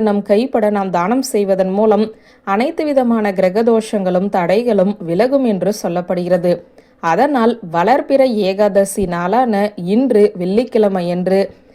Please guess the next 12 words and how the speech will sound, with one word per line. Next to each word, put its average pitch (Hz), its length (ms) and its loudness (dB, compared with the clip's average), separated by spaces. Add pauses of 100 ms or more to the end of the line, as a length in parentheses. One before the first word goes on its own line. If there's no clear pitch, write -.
(240)
கல்வியில் 247 500 0
தடை 208 200 0 (100)
இருக்கக்கூடிய 214 540 0 (160)
ஒவ்வொரு 226 300 2 (120)
நபர்களும், 196 520 0 (120)
சிறு 254 200 0 (120)
குழந்தைகளாக 214 640 2 (140)
இருந்தாலும், 208 520 2 (560)
அவர்களுடைய 269 580 2 (120)
கைப்பட 202 380 0 (140)
பசுமாட்டிற்கு 202 840 -2 (180)
இதை 196 140 -2